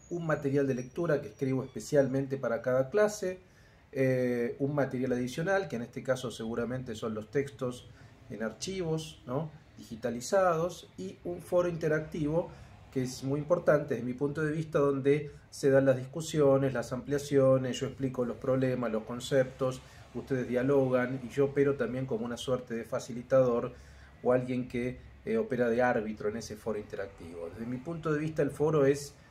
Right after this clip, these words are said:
el corazón de los cursos virtuales porque allí es donde podemos dialogar de manera directa, podemos discutir, cada uno puede aportar lo suyo,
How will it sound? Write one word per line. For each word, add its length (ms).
el 160
corazón 440
de 60
los 120
cursos 320
virtuales 400
porque 260
allí 200
es 40
donde 480
podemos 340
dialogar 400
de 120
manera 280
directa, 840
podemos 320
discutir, 680
cada 160
uno 200
puede 180
aportar 380
lo 120
suyo, 640